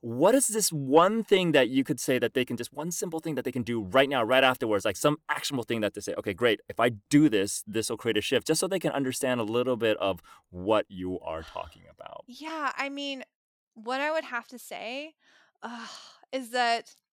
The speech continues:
Speaker 2: all right, y'all, you're gonna have to sit, you might have to sit with this one, you might not, but, like, you, you kind of already know what it is.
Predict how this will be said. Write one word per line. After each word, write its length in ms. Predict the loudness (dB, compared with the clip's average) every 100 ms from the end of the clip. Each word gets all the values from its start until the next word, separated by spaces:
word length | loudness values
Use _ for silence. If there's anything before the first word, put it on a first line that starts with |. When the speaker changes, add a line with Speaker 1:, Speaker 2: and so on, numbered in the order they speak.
| _ _ _ _ _ _ _ _ _ _ _ _ _
Speaker 2:
all 80 | -6
right, 180 | -4 -2
y'all, 260 | -4 -4 -6
you're 140 | -8
gonna 140 | -6 -4
have 140 | -6
to 80 | -8
sit, 340 | -6 -4 -4 -6
you 140 | -10
might 140 | -8 -6
have 140 | -8
to 80 | -8
sit 260 | -10 -10
with 100 | -10 -12
this 200 | -12 -12
one, 180 | -14
you 80 | -12
might 260 | -8 -6 -6
not, 320 | -8 -4 -2 -4 -10 _ _ _
but, 160 | -6 -4
like, 360 | -4 -4 -8 _ _
you, 140 | -20 -20 -16
you 120 | -16
kind 280 | -8 -8 -6
of 80 |
already 320 | -6 -6 -8 -14
know 180 | -16
what 140 | -14 -16
it 160 | -16
is. 260 | -16 -18 -20